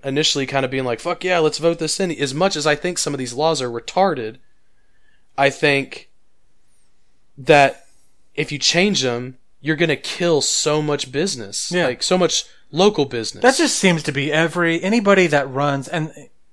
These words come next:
Speaker 2: kinda like how you're having, like, you're talking about this realization.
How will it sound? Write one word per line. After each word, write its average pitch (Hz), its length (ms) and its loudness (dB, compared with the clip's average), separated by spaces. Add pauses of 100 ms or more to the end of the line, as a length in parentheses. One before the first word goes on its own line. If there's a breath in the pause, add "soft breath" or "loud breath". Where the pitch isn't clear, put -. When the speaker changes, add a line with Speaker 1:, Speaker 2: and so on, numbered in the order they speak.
(120)
Speaker 2:
kinda 180 160 0
like 165 140 0
how 156 100 6
you're 143 220 0
having, 139 280 -2
like, 131 200 -6 (160)
you're 143 80 -16
talking 135 160 -2
about 127 140 -6
this - 160 -14
realization. 123 720 -6